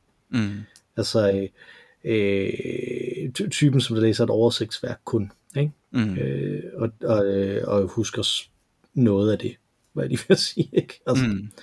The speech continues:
Speaker 2: øh, og det er, øh, og det er det, som der er, og det er det, som der er, er interessant, ikke? Altså, øh, han skriver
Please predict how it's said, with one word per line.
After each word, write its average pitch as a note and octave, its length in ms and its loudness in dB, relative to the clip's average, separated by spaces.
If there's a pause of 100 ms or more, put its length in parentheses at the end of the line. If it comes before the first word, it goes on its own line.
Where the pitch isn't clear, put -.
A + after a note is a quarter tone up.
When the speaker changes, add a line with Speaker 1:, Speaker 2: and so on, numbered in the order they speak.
(600)
Speaker 2:
øh, G2+ 320 0 (1000)
og C3 180 0
det B2 340 6
er, G2+ 360 2
øh, - 60 -6 (140)
og A#2 120 -6
det C3 60 4
er A#2+ 80 2
det, C3 160 4
som C3 180 2
der G#2 220 0 (100)
er, B2 320 -8 (480)
og A#2+ 80 -16
det A#2+ 60 4
er G#2+ 40 -4
det, A#2 120 4
som B2 120 2
der G#2 220 2
er, F#2+ 420 -2 (200)
er - 40 0
interessant, A#2 560 -2
ikke? B2+ 160 2
Altså, A2+ 200 2
øh, G2+ 460 2
han G#2 100 -2
skriver A2+ 340 4